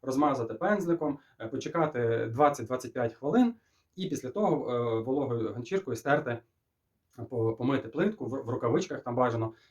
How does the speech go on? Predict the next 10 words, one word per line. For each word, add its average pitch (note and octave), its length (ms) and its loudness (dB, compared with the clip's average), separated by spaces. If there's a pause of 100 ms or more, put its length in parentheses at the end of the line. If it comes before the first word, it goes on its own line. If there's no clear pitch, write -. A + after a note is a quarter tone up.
якщо A#2+ 220 -6
чутлива A#2 340 -2
шкіра, C3+ 280 -4
щоб - 140 -12
цей A2+ 120 -6
засіб B2+ 280 -2 (120)
не A2+ 120 -6
попав, B2 380 -4 (400)
м, A2 160 -8
е, - 280 -12